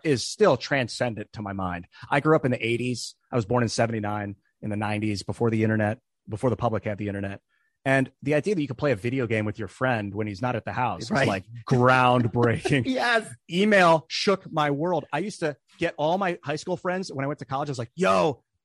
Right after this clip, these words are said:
Speaker 1: I, I got a huge email list of all my friends," and I would send s-, email stories to everyone on mass emails. It was like, it was, like, the first social network before network you could really net-,
Speaker 2: Wait.
Speaker 1: so I was keeping
Speaker 2: Ian, I, Ian, when email first started, 'cause colleges got it for everybody else.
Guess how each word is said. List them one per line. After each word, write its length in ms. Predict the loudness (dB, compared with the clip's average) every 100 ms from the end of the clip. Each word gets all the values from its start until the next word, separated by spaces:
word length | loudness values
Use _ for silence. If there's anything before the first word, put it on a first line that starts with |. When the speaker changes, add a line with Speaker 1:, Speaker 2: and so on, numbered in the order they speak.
| _
Speaker 1:
I, 140 | -6 -6
I 180 | -2 0
got 160 | 2 0
a 40 |
huge 500 | 0 -4 0 0 -2 -4
email 300 | -2 0 0
list 220 | -2 -2
of 60 |
all 100 | -2
my 80 | -2
friends," 180 | -2 -4
and 60 | -2
I 40 |
would 100 | -4
send 340 | -4 -4 -2 -6
s-, 220 | -10 -14 -8
email 300 | -2 2 0
stories 500 | 2 2 2 0 -2
to 120 | -4
everyone 420 | -2 2 2 2
on 140 | -2 -4
mass 300 | -4 -6 -6
emails. 500 | -4 -4 -4 -8 -14 _ _
It 40 | -6
was 100 | -2
like, 100 | 2
it 60 | 2
was, 80 |
like, 80 | 2
the 60 | 0
first 320 | 2 2 2
social 300 | -2 0 -2
network 240 | -4 -4 -6
before 180 | -4
network 340 | -2 -2 -4 -8
you 60 |
could 120 | -6 -4
really 120 | -4
net-, 160 | -6 -10 -2
Speaker 2:
Wait. 180 | 0
Speaker 1:
so 40 | 2
I 20 |
was 80 | 0
keeping 280 | -4 -6 -8 _ _ _ _
Speaker 2:
Ian, 320 | 0 2 2 0
I, 460 | 0 2 2 0 -4 _ -6
Ian, 220 | 0 0 -2 -4
when 160 | -4 -4 _ _ _
email 320 | -8 -4 -4 -4
first 260 | -6 -8
started, 340 | -2 0 0 -2
'cause 140 | -6
colleges 440 | -2 0 0 -2 -4
got 180 | -4
it 80 | -4
for 100 | -6
everybody 280 | -6 -6 -6
else. 380 | -6 -8 -14